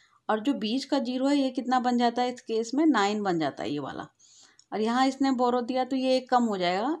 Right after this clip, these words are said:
ये फ़ोर बन जाएगा। So टेन में से फ़ाइव गए तो कितने बचे बेटा, फ़ाइव। ये क्या हो गया आपके सेंटीमीटर।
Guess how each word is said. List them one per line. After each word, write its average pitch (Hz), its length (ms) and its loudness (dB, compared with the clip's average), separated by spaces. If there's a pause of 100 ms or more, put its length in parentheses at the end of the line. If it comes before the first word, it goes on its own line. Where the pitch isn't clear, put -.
ये 220 140 -4
फ़ोर 214 300 0
बन 151 160 -2
जाएगा। - 400 -16 (720)
So 214 140 -8
टेन 220 220 2
में 247 120 -2
से 277 120 0
फ़ाइव 254 320 0
गए 254 140 0
तो 254 140 -4
कितने 262 280 -4
बचे 262 260 -4
बेटा, 269 240 -4
फ़ाइव। 214 500 -4 (920)
ये 202 100 -4
क्या 226 180 -2
हो 220 100 0
गया 233 140 2
आपके 226 240 -4
सेंटीमीटर। 208 720 -6